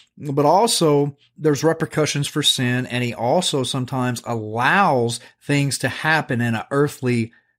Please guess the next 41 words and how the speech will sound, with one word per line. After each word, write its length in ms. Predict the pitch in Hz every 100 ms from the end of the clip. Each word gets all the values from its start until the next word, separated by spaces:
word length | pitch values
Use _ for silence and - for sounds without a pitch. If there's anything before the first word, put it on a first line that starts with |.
| _
timely 640 | - - 143 151 135 120
manner. 680 | 113 120 135 175 120 80 - _ -
So 220 | - 170
once 240 | 165 190 202
again, 400 | 170 165 135 123 - _
the 100 | 135
world 360 | 127 156 208 208
is 120 | 190
flooded, 640 | - 160 156 151 151 139 - -
the 140 | 117
water 420 | 120 135 170 185
has 300 | 165 165 156
to 100 | -
subside, 680 | 160 156 143 - 135 131 127
the 80 | 127
ground 400 | 120 139 180 180
has 160 | 170 156
to 100 | 147
heal, 380 | - 151 143 139
the 80 |
vegetation 880 | 120 175 190 185 180 170 160 156 143 - - _ -
has 280 | 147 151 -
to 120 | -
regrow. 880 | 139 123 143 156 135 131 117 113 147 - _ - - - _ _ _
Is 240 | 170 175
it, 260 | 185 185 - _ _
did 120 | 160
he 60 | 151
give 200 | 139 175
us 120 | 175
the 200 | - 156
animals 440 | 123 147 165 180 180
because 320 | 139 127 147
there 140 | 143
was 180 | 135 120
nothing 520 | 127 127 143 160 147 139
to 160 | 127
eat 200 | - 123
at 120 | 147 147
that 180 | 151
time? 460 | - 147 156 185 202